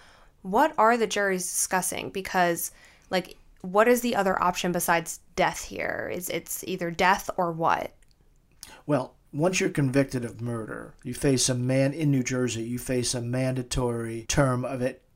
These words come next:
Speaker 2: least a minimum of thirty years imprisonment.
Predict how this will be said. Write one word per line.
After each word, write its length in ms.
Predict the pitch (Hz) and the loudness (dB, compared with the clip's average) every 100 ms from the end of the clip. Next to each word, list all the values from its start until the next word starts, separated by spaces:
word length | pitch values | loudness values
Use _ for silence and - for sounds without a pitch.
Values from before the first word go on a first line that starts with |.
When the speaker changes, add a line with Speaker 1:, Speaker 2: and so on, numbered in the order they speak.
| _ | _
Speaker 2:
least 400 | 143 156 175 - | 0 2 2 2
a 60 | 139 | 2
minimum 580 | 131 139 139 127 120 120 | 4 4 4 2 -2 -6
of 80 | 113 | -8
thirty 420 | - 139 127 127 | -2 2 2 2
years 640 | 120 120 113 123 123 - - 131 | 0 -2 -4 -4 -6 -8 -10 -10
imprisonment. 580 | 110 - 131 - - | -8 -8 -8 -10 -14